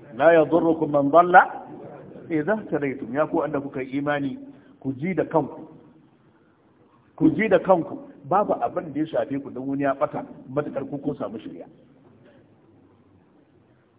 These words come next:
To, wasu, wasu ɗaliban su na, na fahimtar cewa in ka isar da sako ba ruwanka. An gane,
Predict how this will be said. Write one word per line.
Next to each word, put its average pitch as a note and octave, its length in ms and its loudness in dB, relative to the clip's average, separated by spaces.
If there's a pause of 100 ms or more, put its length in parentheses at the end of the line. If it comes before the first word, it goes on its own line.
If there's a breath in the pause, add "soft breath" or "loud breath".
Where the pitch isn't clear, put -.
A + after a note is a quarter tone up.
To, C3+ 80 -2
wasu, F#3 340 2
wasu G3+ 460 2
ɗaliban D#3 400 4
su D#3+ 60 -4
na, D3 120 2 (200)
na C#3+ 340 2
fahimtar D3+ 500 0
cewa F3+ 300 8 (520)
in E3 120 -2
ka F3+ 120 2
isar F3+ 200 -2
da F3 120 0
sako D3 260 2
ba D#3 160 10
ruwanka. C#3 360 2 (2000)
An D3 140 0
gane, E3+ 280 10